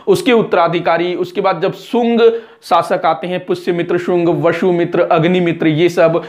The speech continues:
उसके बाद कण्व वंश के शासक, यहाँ तक कि जो गुप्त शासक थे, उन्होंने भी प्रारंभिक कुछ वर्षों में पाटलिपुत्र से ही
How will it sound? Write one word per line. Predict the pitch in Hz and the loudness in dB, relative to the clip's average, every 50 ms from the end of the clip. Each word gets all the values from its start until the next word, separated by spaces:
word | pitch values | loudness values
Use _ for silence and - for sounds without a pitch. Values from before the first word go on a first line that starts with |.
| - - - - | -10 -18 -4 -2
उसके | 202 185 - - | -2 0 2 2
बाद | 233 226 226 226 - - | 2 2 0 -2 -2 0
कण्व | 202 202 208 208 | 0 0 0 0
वंश | 208 202 185 180 175 175 - 196 | -2 -2 -2 -2 -4 -4 -6 -6
के | 160 - 180 | -4 -4 -2
शासक, | 175 - 175 165 165 - 220 202 - | 0 0 0 0 0 0 -2 -2 -2
यहाँ | 196 180 147 139 143 170 175 - 247 320 330 330 330 - | -2 -4 -4 -2 -2 0 0 0 0 0 0 -2 -2 -2
तक | 247 214 | -4 -4
कि | 240 - - 202 165 160 160 175 202 247 - - - 320 269 240 - - | -4 -8 -10 -8 -6 -6 -4 -4 -4 -6 -6 -8 -12 -12 -14 -6 -2 0
जो | 185 156 151 208 208 | 2 4 4 4 4
गुप्त | 147 135 151 208 269 269 - - 170 | 2 2 2 0 0 0 0 -2 0
शासक | - 196 170 156 - 165 123 - - | 0 0 0 0 -2 -4 -8 -8 -10
थे, | 160 139 | -12 -12
उन्होंने | - - 190 202 214 254 277 240 226 214 | -10 -8 -6 -2 -2 -2 0 0 -2 -2
भी | 165 180 202 | -2 -2 -4
प्रारंभिक | 202 - - 170 156 160 165 175 175 185 220 240 - - | -4 -2 0 0 2 2 0 0 -2 -2 -4 -4 -6 -6
कुछ | 233 233 - | -8 -6 -4
वर्षों | 220 185 175 160 - - - 190 180 | -2 0 0 0 0 0 0 0 0
में | 170 156 156 175 196 - - | 0 0 0 -2 -2 -2 0
पाटलिपुत्र | 185 165 160 165 - - 208 220 226 - - 180 - - 156 165 | 2 2 2 0 -2 -6 -6 -6 -6 -6 -6 -8 -6 -6 -8 -6
से | - 160 147 | -4 -2 -2
ही | 135 131 170 185 180 - - | 0 2 2 2 2 2 0